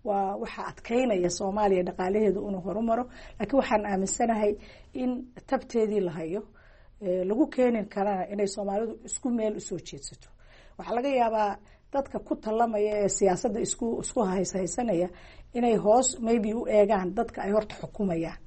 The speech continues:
oo baahiyeysan, oo gaajaysan, oo wixii ay ka shaqayn waayey, haysanayeen, ay ku shaqaysan lahaayeen waayey. Markaa ka bacdi da marka la midoobo, maskaxdu midoobo, oo dadku miyirka isu keenaan,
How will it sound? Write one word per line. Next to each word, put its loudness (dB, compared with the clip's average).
oo 2
baahiyeysan, 0
oo 0
gaajaysan, -4
oo 4
wixii 2
ay 2
ka 2
shaqayn 0
waayey, 6
haysanayeen, 2
ay -6
ku -12
shaqaysan -2
lahaayeen 2
waayey. 0
Markaa 0
ka -4
bacdi 0
da 0
marka -4
la 0
midoobo, 4
maskaxdu -8
midoobo, -2
oo -6
dadku -2
miyirka 0
isu -8
keenaan, -4